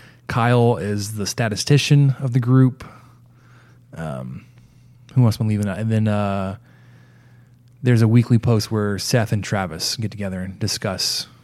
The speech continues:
everything that's been going on. So that's everybody over at Staking the Plains. Um, Michael, th-, there was some, some news this week.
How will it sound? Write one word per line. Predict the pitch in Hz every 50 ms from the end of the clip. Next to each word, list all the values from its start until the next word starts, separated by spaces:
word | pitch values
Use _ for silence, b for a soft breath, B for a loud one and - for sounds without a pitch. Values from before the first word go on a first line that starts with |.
| b b b b b b b b - _ _ _ - -
everything | 110 104 107 104
that's | 101 92 -
been | - 107 101
going | 98 101 95 95
on. | 92 82 90 87
So | - - 147 110 92 B B B B B B B B B B B B B B B
that's | - 135 -
everybody | 151 147 139 139 131 127
over | 131 127 117 127
at | 117 110
Staking | - 131 127 120
the | 120 113
Plains. | 107 123 151 160 165 165 165 170 160 - - - - - - b b b b b b b b b b b b -
Um, | 95 98 90 85 82 73 73 80 92 b b b b b b b b b b b
Michael, | - 127 120 120 120 120 123 -
th-, | 120 120 - -
there | 120 127
was | 131 120
some, | - - 120 107 101 92 - - _ _ _ _ _
some | - - 117
news | 101 104 107 104 101 95
this | 98 92 - -
week. | 87 82 95 - - -